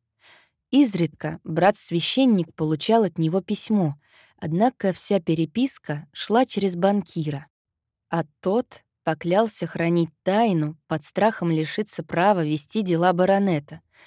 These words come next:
что было бы ему совершенно невыгодно, как он объяснил мистеру Галиндо.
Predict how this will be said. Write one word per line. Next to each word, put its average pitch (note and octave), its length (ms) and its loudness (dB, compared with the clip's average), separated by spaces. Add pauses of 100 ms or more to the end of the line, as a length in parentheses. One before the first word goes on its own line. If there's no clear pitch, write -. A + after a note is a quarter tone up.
(220)
что - 340 -4
было G3+ 280 4
бы D#3 160 0
ему D3+ 240 -2
совершенно F#3 720 0
невыгодно, F#3 760 2 (220)
как D3 180 -4
он F#3 140 2
объяснил E3+ 540 0
мистеру E3 480 0
Галиндо. D3 580 0